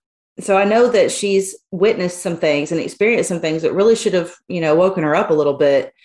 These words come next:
But I think that's the key, I think, and that's how I think so many people get suckered in, is because, like you said, their lives were really tough. They, I think that's who they recruit. Like, if you go to any poor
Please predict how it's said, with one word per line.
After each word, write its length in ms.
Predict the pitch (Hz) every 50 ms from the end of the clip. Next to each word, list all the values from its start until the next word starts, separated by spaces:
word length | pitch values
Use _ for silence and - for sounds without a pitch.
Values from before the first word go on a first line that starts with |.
| _ _ _ _ _ _ _ _ _ _ _ _
But 340 | - 170 165 160 156 - - -
I 80 | 180 190
think 220 | 190 233 233 196
that's 280 | 196 190 185 185 - -
the 100 | 165 165
key, 340 | 165 - - 202 185 165 156
I 60 | 151
think, 240 | 156 185 175 165 -
and 100 | 170 180
that's 200 | 214 285 277 262
how 100 | 254 214
I 80 | 170
think 300 | 175 - 190 170 165 -
so 120 | - - 185
many 220 | 180 170 165 160
people 560 | 160 175 175 - 156 143 143 139 143 - -
get 220 | 160 160 156 - -
suckered 440 | - - 185 165 160 - 160 151 147
in, 460 | 151 143 131 123 - - 92 - - _
is 240 | - 165 160 160 156
because, 600 | - - 165 165 - 185 165 160 156 156 - - - _ _ -
like 180 | 160 160 160
you 60 | 160 160
said, 380 | - - 170 143 131 - -
their 120 | 170 156 151
lives 260 | 156 156 165 175 175
were 120 | 190 170
really 240 | 170 175 175 170 165
tough. 500 | - - 190 160 139 139 151 - - - _
They, 140 | 170 175 170 -
I 100 | 160 175
think 180 | 175 247 226 226
that's 240 | 226 202 202 - -
who 100 | 220 190
they 200 | 190 175 165 156
recruit. 460 | 156 147 - - - 165 117 95 - -
Like, 140 | 135 135 143
if 120 | 156 -
you 120 | 214 226 202
go 460 | 185 214 202 208 208 208 208 208 - _ _ _ _ -
to 120 | - -
any 300 | 196 220 233 233 233 233
poor 760 | - - 233 220 214 214 208 208 208 208 208 214 214 214 -